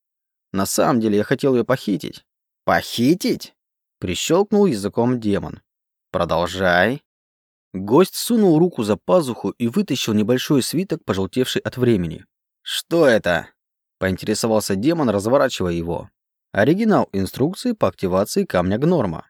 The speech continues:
«Чего?» Демон с раскрытым ртом посмотрел на мага.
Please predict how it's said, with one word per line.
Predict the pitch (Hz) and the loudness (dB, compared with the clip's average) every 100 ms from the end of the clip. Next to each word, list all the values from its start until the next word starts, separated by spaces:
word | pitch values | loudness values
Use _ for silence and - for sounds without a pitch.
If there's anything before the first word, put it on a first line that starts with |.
| _ _ _ _ | _ _ _ _
«Чего?» | - - 104 113 135 156 151 139 - _ _ _ _ _ _ _ _ - | -8 -2 0 0 2 4 4 2 0 _ _ _ _ _ _ _ _ -14
Демон | 90 98 151 170 110 | -4 2 2 2 -2
с | - | -2
раскрытым | 110 - 185 170 117 | -4 2 0 2 0
ртом | 107 - _ 180 170 | 0 -4 _ 2 2
посмотрел | - 110 98 90 113 123 | -2 -4 -4 -2 0 2
на | 120 | 2
мага. | 120 110 90 82 - | 2 2 0 -2 -12